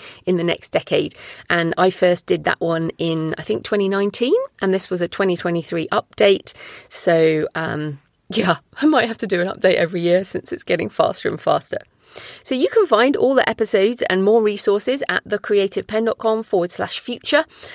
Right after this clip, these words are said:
And of course, I'm sharing video tutorials and other resources for my community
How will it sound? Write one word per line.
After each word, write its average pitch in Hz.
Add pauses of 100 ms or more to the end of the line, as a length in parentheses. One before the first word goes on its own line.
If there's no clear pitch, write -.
(140)
And 247
of 240
course, 254
I'm 202
sharing 196
video 226
tutorials 196
and 180
other 202
resources 180
for 175
my 170
community 220